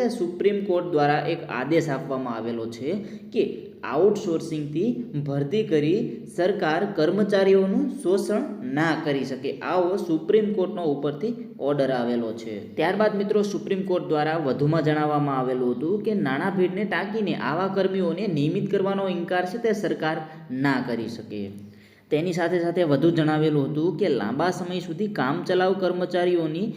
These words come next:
જાહેર વહીવટીમાં જનતાના વિશ્વાસનું ધોવાણ પણ સરકાર કરી રહી છે. તો મિત્રો, સુપ્રીમ કોર્ટ દ્વારા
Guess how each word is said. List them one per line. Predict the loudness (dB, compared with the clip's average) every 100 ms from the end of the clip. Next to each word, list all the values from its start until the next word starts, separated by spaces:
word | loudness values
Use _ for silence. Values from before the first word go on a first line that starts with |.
| -8 -4
જાહેર | 0 2 4 6
વહીવટીમાં | 6 4 2 0 0 -2 -2
જનતાના | -2 0 -2 0 0
વિશ્વાસનું | 0 0 -2 -2 -2 -2 -4 -4 -4
ધોવાણ | -2 0 2 0 -2
પણ | -4
સરકાર | -2 -4 -2 -4 -4 -8 -12 -4
કરી | 0 2
રહી | 0 -4 -8
છે. | -8 -10 -12 -18 -20 -20 -20 -4 0
તો |
મિત્રો, | 2 4 4
સુપ્રીમ | 4 0 2 2 2
કોર્ટ | 4 2 2
દ્વારા | 2 2